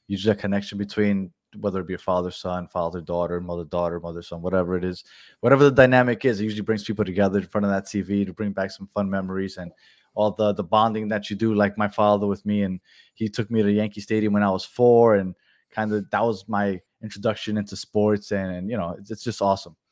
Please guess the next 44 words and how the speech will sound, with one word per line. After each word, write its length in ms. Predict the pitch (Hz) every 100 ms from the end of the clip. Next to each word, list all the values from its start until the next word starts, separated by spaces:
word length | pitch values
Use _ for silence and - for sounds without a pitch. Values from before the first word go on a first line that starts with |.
| _ _ _
So 160 | -
yeah, 180 | 123 107 -
definitely 360 | 120 - 123
Miggy, 320 | 113 127 120 113
I 40 |
know, 140 | 113
brought 200 | 101 107 -
that 140 | 104
to 100 | -
a 20 | 101
lot 200 | 101 101
of 40 |
people 200 | 101 98
here 140 | 101
in 60 | 95
Miami. 380 | 92 95 90 82 _ _ - - -
So 420 | - 190 160 - - _ -
that 100 | 143
was 160 | 170
the 80 | 156
good 180 | 156 185
stuff, 300 | - 101 -
right? 260 | 120 151 -
Miggy 300 | 120 143 147
weekend, 600 | 143 147 147 143 139 139 131 -
won 160 | 127 135
the 40 |
series 360 | - 139 131 -
two 160 | 143
to 60 | 131
one, 480 | 120 127 123 120 117
right? 260 | 110 120 107
We 120 | 117
won 240 | 117 117
on 100 | 110
Friday 440 | 104 120 117 117 113
and 80 |
Sunday. 380 | 101 120 113 113 98 -
We, 260 | 107 104 - _ _ -
I'm 80 | 110
sorry, 240 | 104 95 -
we 120 | 110 101
won 180 | 117 113
on, 340 | 107 104 98